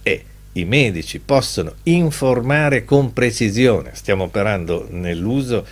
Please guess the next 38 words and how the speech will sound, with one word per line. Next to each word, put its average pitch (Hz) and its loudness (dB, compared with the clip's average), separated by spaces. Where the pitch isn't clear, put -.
della, 90 0
dell'Organizzazione 87 -4
Mondiale 85 -2
della 80 -4
Sanità, 76 -4
che - -12
dà 67 -8
protocolli, 110 -2
che - -8
dà 78 -6
indicazioni 80 -6
attendibili, 110 -4
indicazioni 87 -6
di 98 -6
massima, 104 -4
eccetera, 76 -6
eccetera. 180 0
Quindi 92 0
i 101 0
medici 123 0
possono 123 0
informare 101 -2
con 170 4
precisione 113 0
i 82 -4
pazienti, 78 -4
duemiladieci, 82 -4
questo - -12
documento, - -8
del 135 4
fatto 110 0
che - -8
il 85 -2
venti-trentacinque 107 0
per 101 -2
cento 107 0
delle 76 -4
persone 127 -2